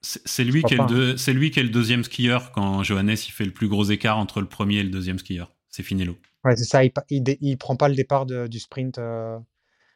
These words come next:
Speaker 2: euh, à Nove Mesto, et Fak non plus, il me semble.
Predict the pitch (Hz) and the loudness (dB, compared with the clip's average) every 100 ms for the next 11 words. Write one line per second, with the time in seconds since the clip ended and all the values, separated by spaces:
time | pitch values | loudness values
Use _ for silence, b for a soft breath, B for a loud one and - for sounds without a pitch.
0 | _ _ _ 131 117 113 113 110 107 107 | _ _ _ -12 -12 -10 -10 -8 -8 -8
1 | 120 123 123 117 117 107 - 147 - B | 0 4 6 6 6 4 4 4 2 B
2 | B B - 139 123 120 113 - 131 - | B B -2 0 2 2 0 0 0 0
3 | 131 - 123 123 - 113 107 | -2 -2 -4 -6 -8 -10 -10